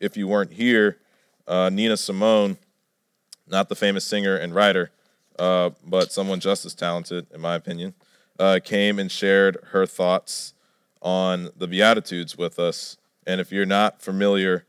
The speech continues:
uh, with the Beatitudes, that is the beginning of the Sermon on the Mount, where Jesus, uh, where we learned last week that Jesus is describing the character of someone who is following him.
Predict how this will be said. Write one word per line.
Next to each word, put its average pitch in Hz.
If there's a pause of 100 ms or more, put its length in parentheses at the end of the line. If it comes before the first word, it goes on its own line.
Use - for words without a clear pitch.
(420)
uh, 90
with 98
the -
Beatitudes, 90
that 90
is 87
the 87
beginning 110
of 92
the 95
Sermon 95
on 90
the 87
Mount, 90 (120)
where 90
Jesus, 90 (540)
uh, 90
where 101
we 98
learned 110
last 104
week 101
that 90
Jesus 95
is 85
describing 92
the 82
character 95 (360)
of 87
someone 85 (100)
who 90
is 82
following 85
him. 78